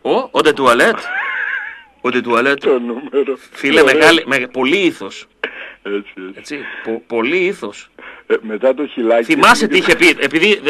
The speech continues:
Speaker 1: επειδή με ρώτησαν, ήρθαν μηνύματα. Τι είχε πει;
Speaker 2: Τι;
Speaker 1: Είχε πει ότι μπαίνει κα-, πάει να κατουρίσει κάποιος, κατουριέται πάνω του, ρε παιδί μου, δεν μπορεί, δεν κρατιέται.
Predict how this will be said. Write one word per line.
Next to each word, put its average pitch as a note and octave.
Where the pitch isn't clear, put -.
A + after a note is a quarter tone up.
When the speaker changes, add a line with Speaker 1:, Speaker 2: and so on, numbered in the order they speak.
Speaker 1:
επειδή E3
με D3
ρώτησαν, F#3
ήρθαν F#3
μηνύματα. E3
Τι F#3
είχε D3+
πει; C#3+
Speaker 2:
Τι; D3
Speaker 1:
Είχε D3
πει D3+
ότι B2+
μπαίνει F3+
κα-, F3+
πάει G3
να F#3+
κατουρίσει F3+
κάποιος, F#3+
κατουριέται G#3+
πάνω G#3
του, E3
ρε D#3
παιδί E3
μου, G#3+
δεν A3+
μπορεί, F#3
δεν F#3
κρατιέται. C3